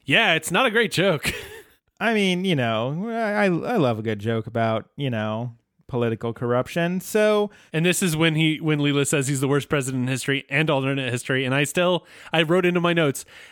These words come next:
Speaker 1: uh, you know, Andrew Jackson. <laughs>
Speaker 2: Welcome to the, the, uh, Dragging Andrew Jackson podcast.
Speaker 1: He deserves it.
Speaker 2: He does. So Leela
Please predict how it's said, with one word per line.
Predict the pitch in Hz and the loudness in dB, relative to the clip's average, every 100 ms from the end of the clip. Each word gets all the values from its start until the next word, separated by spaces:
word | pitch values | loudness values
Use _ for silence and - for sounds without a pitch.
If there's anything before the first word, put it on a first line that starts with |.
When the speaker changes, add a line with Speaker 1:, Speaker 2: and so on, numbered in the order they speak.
| - | -4
Speaker 1:
uh, | 277 | 0
you | 311 | 2
know, | 294 262 254 | 4 2 2
Andrew | 294 294 | 2 2
Jackson. | 240 220 - 147 139 - - - - - - | 2 2 2 -2 -4 -12 -12 -10 -12 -16 -20
<laughs> | - - _ _ _ | -20 -20 _ _ _
Speaker 2:
Welcome | - 147 147 123 | -2 0 2 -2
to | 123 | 0
the, | 127 113 107 101 - - | 0 0 0 -4 -8 -2
the, | 120 113 113 110 107 107 _ _ _ _ _ - | 0 2 0 0 -4 -8 _ _ _ _ _ -4
uh, | 110 | -2
Dragging | 107 113 135 156 160 156 | -2 0 2 2 2 2
Andrew | 135 156 170 | 2 2 2
Jackson | 156 139 127 - 113 | 2 2 0 -2 -4
podcast. | 120 110 104 117 101 95 | 0 -2 0 -2 0 0
Speaker 1:
He | |
deserves | 320 269 202 285 175 | 2 2 2 2 2
it. | 139 113 - _ _ | -2 -2 -8 _ _
Speaker 2:
He | 254 269 202 - - | -2 -2 -4 -16 -10
does. | 175 95 - | -8 -8 -12
So | - - 139 131 123 123 - - _ _ - | -18 -4 -2 0 0 -4 -12 -20 _ _ -8
Leela | 135 156 254 165 123 117 120 | -4 -2 2 2 2 2 -2